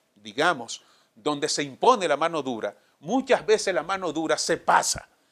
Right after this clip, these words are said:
Y cuando viene a ver, el hijo suyo, el hermano suyo, el primo suyo, el vecino suyo,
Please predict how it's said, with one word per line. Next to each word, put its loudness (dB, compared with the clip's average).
Y -2
cuando -2
viene -4
a -2
ver, 0
el -6
hijo -2
suyo, -2
el -16
hermano -4
suyo, -6
el -4
primo -4
suyo, -6
el -8
vecino -2
suyo, -4